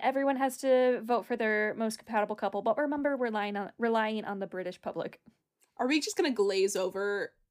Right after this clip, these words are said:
Speaker 2: Luca putting Gemma's entire foot in his mouth?
Speaker 1: Oh, I was absolutely not gonna bring that up, but you go ahead.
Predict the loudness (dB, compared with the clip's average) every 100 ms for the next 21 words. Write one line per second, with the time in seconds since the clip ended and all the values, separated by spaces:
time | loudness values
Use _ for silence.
0 | -8 -6 -2 -2 0 -2 -2 -4 -4 -4
1 | -4 -6 -6 -8 -8 -6 -4 -4 -4 -2
2 | -2 2 2 2 0 2 4 6 4 6
3 | 4 2 -4 -6 -4 -6 -6 -8 -10 -10
4 | -8 -4 -4 -2 -2 -2 -2 -8